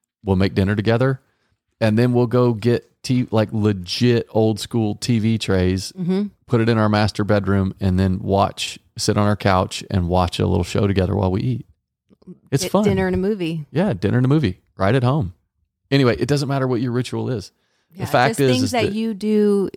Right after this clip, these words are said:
Speaker 2: on a normal basis together. That's, like, your thing. This is
Speaker 1: Yeah.
Speaker 2: our, that's our thing. That's what we do.
Speaker 1: It's fun.
Speaker 2: I love that. I love having things that are our things.
Speaker 1: Yeah.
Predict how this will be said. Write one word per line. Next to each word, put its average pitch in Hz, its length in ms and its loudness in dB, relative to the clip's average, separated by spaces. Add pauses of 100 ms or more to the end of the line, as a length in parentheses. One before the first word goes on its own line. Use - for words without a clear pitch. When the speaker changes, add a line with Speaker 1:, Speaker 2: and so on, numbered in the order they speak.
(260)
Speaker 2:
on 190 140 0
a 185 40 2
normal 180 320 2
basis 175 540 -4
together. 160 640 -4
That's, 165 220 -6
like, 175 180 0
your 180 460 2
thing. 151 480 -6
This 220 160 -2
is - 40 4
Speaker 1:
Yeah. - 140 4
Speaker 2:
our, - 60 -8
that's 247 180 -10
our 240 100 -2
thing. 240 240 0
That's 170 160 -2
what - 80 -4
we 202 140 0
do. 185 380 0
Speaker 1:
It's - 100 -8
fun. 90 480 0
Speaker 2:
I 180 60 -8
love 185 260 0
that. 156 180 0
I - 40 -2
love 175 280 0
having 165 300 0
things 156 320 -2
that 143 100 -4
are - 140 -6
our - 260 -4
things. - 400 -8
Speaker 1:
Yeah. 85 340 2